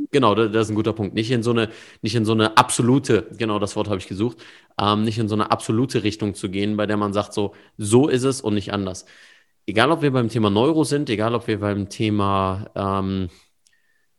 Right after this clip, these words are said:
beim Thema manuelle Therapie sind, egal wo, egal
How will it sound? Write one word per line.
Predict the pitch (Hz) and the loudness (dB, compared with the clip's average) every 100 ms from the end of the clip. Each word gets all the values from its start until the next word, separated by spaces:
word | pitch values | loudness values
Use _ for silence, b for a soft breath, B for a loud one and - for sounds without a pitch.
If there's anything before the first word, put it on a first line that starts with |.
| - | -4
beim | 101 98 95 | -2 -2 -2
Thema | 107 98 | -2 0
manuelle | 95 165 143 - 113 156 | 0 -2 -2 0 0 0
Therapie | 151 131 127 127 123 | -2 -2 -2 0 -2
sind, | 113 117 | -2 -4
egal | 117 127 170 117 | -4 -2 -2 0
wo, | 104 90 - _ | 0 -2 -8 _
egal | - 107 131 147 139 | -6 0 0 0 -2